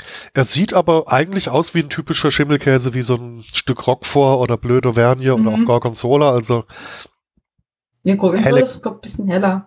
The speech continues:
Speaker 1: Ja. Ja, die, die, die Käsegrundmasse ist hier ein kleines bisschen gelblicher, aber dann hat er eben diese
Speaker 2: Mhm.
Speaker 1: typischen, äh, blau-grünen Einsprengsel von den
Speaker 2: Mhm.
Speaker 1: Schimmelkulturen.
Speaker 2: Und auch vom Geruch her.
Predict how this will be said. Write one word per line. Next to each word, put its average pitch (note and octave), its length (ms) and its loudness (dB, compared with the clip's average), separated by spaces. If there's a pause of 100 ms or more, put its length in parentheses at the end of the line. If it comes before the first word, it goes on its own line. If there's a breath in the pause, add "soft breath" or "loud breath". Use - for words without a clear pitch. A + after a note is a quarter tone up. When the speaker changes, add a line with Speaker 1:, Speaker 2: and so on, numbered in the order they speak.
Speaker 1:
Ja. A#2+ 260 0 (1200 loud breath)
Ja, D3 120 2
die, C3+ 200 -6
die, - 120 -18
die - 220 -6
Käsegrundmasse E3 680 0
ist C#3+ 80 -2
hier F#3 140 0
ein F3 80 -4
kleines D#3 320 0
bisschen C#3+ 300 -8
gelblicher, E3 500 0
aber C#3 160 -4
dann C3+ 120 -8
hat C#3 120 0
er C3 100 0
eben C3+ 160 -4
diese A#2+ 220 -10
Speaker 2:
Mhm. - 40 -12
Speaker 1:
typischen, A3+ 640 -4 (600 loud breath)
äh, C3 160 2
blau-grünen B2+ 680 0
Einsprengsel D3+ 800 0 (420)
von - 240 -6
den A3 100 0
Speaker 2:
Mhm. A3 40 2
Speaker 1:
Schimmelkulturen. F3 760 2 (1400 loud breath)
Speaker 2:
Und G3 140 -4
auch F#3 120 0
vom F3+ 160 -4
Geruch F3+ 320 -6
her. G#3+ 180 -8